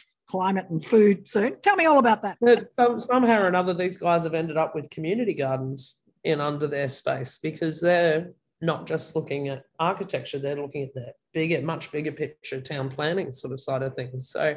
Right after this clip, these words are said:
Speaker 2: I find that <laughs> really, really interesting and very much looking forward to going and visiting with them. And they've got a, a community gardens night where they open up all the community gardens across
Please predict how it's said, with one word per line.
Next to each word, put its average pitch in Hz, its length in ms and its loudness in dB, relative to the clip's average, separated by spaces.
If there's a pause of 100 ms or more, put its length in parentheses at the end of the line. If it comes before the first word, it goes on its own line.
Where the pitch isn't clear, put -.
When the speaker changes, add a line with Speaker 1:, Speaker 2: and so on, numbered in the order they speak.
(720)
Speaker 2:
I 202 120 2
find 143 260 2
that 143 180 4
<laughs> 160 80 0
really, 160 240 4
really 156 280 0
interesting 165 520 -10 (280)
and 147 340 2
very 160 160 6
much 147 220 -2
looking 135 220 -6
forward 131 200 -2
to 131 80 -12
going 135 200 -2
and 131 80 -4
visiting 139 300 -4
with 131 140 -2
them. 147 240 -2
And 147 160 -6
they've 143 160 -8
got 139 160 -4
a, 131 260 -2 (300)
a 120 120 -10
community 151 580 -6
gardens 135 440 -4
night 139 400 -6
where 135 140 -8
they 135 160 -4
open 135 220 -8
up 131 160 -8
all 135 80 -6
the 131 80 -10
community 139 340 -6
gardens 127 360 -4
across - 360 -10